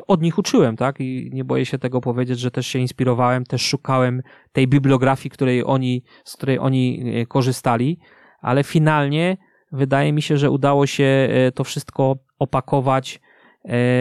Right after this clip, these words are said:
w taki sposób praktyczny, tak, bo, bo mamy dzisiaj też, e, pozycję tutaj, e,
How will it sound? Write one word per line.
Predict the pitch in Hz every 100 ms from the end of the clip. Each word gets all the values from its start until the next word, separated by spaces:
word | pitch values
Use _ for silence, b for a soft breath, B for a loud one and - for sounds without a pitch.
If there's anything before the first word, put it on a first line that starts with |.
| 127
w | 123
taki | - -
sposób | 165 - - 175
praktyczny, | 175 - 175 - - 117
tak, | 123 143
bo, | 135 131 131 B B B B
bo | 131 131
mamy | 147 165
dzisiaj | 143 143 151 139
też, | 139 131 - 135
e, | 123 131 131 127 127 123 - - -
pozycję | 131 135 135 127
tutaj, | 123 127 120 123 - _ _ _
e, | _